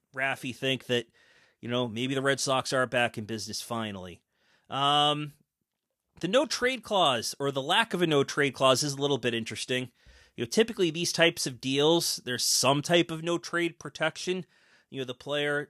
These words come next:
you know, they want control if anything does change and, uh, the, the club does want to move them. So the Red Sox, they have a lot of control where if they want to get out of this,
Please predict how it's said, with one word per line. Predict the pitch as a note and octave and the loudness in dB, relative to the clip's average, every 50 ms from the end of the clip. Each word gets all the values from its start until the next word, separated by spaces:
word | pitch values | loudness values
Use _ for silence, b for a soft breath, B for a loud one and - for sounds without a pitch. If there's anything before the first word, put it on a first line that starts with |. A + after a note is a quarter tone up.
| _ | _
you | A2 B2 A#2+ | -16 -12 -12
know, | A#2+ A#2+ A2+ _ _ _ _ _ _ _ _ | -12 -12 -12 _ _ _ _ _ _ _ _
they | B2 B2 | -8 -8
want | B2+ A2+ A2+ A2 B2 C#3 C#3+ C3+ C#3 - _ - - - - _ | -8 -8 -10 -10 -6 -4 -4 -4 -4 -6 _ -14 -14 -14 -14 _
control | - B2+ A#2+ - - - B2+ C3 C3+ C3+ C#3+ D3 D3+ D#3 D3+ | -14 -10 -10 -10 -10 -6 -4 0 2 2 4 6 6 4 4
if | C3+ A#2+ - - | 0 -2 -4 -10
anything | C3 B2+ B2+ C3 - - C3+ C3 A2+ - | -10 -8 -8 -8 -8 -8 -10 -10 -8 -8
does | C3 C3 C3+ C3 - | -4 -4 -4 -4 -4
change | - - C#3 C3+ C#3 C#3 C#3 B2 | -8 -8 -8 -8 -8 -8 -8 -10
and, | B2+ A#2+ A2+ A2+ G#2 - - | -8 -10 -10 -10 -12 -10 -6
uh, | A2+ A2 A2 G#2+ | -6 -6 -6 -6
the, | - - - - - | -10 -16 -18 -20 -18
the | - - | -18 -18
club | - - B2+ A#2+ A#2 G#2 | -10 -8 -8 -6 -6 -4
does | B2+ B2 A#2 A2 | -6 -6 -6 -8
want | A2 A2+ B2 B2 | -8 -8 -8 -6
to | A#2 G#2 | -8 -8
move | G#2+ A2+ A#2+ A#2+ A2+ B2 | -8 -6 -8 -8 -6 -4
them. | D3 D#3+ F3 E3+ - _ b b b b b b b b b b b b | -4 -4 -4 -6 -10 _ b b b b b b b b b b b b
So | b - - D3+ D3 - | b -4 0 0 0 0
the | A#2+ C#3 | 0 2
Red | - A3+ A3 - | 2 2 2 2
Sox, | - - G#3 G3 - - - - - _ _ _ _ _ _ - | 4 6 6 6 6 4 -4 -4 -6 _ _ _ _ _ _ 0
they | D3+ F3+ G3 D#3+ - _ _ _ | 2 2 2 2 -4 _ _ _
have | - - - B3+ D4+ E4+ D#4 | -18 -10 -4 0 0 0 0
a | C#4 | 0
lot | - F3+ F3+ F#3 G#3 G#3+ | -2 0 4 6 6 6
of | G3+ - - | 6 2 -4
control | - D3+ C#3+ - - - G3 G3+ G3 G3 F#3+ F#3 E3+ D#3+ - | -6 -4 -4 -2 2 4 6 6 8 6 6 4 4 0 -4
where | - D3+ D3+ - - | -4 -4 -4 -2 -2
if | E3+ - | -6 0
they | - F#3+ F3 | 2 2 2
want | E3 E3+ F3 F3 | 4 2 0 0
to | E3 | 0
get | C#3 - C#3+ C3+ | 0 0 0 2
out | B2+ C3 D3 D#3 | 2 2 2 0
of | D#3 E3 | 0 0
this, | F3+ G#3+ A3 F#3+ - - - - | 0 0 0 0 0 -2 -4 -4